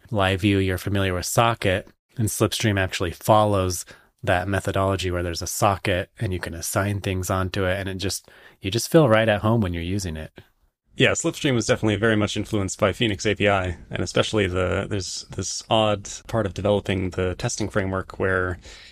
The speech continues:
Speaker 2: if you're testing your Phoenix channels on the server side with Phoenix,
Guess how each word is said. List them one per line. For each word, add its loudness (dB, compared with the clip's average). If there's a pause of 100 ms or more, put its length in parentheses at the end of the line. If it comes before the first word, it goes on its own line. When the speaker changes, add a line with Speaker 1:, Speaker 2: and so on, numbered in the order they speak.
(100)
Speaker 2:
if -8
you're 0
testing 0
your 0
Phoenix 2
channels 0
on -2
the -2
server 0
side 0
with -4
Phoenix, -4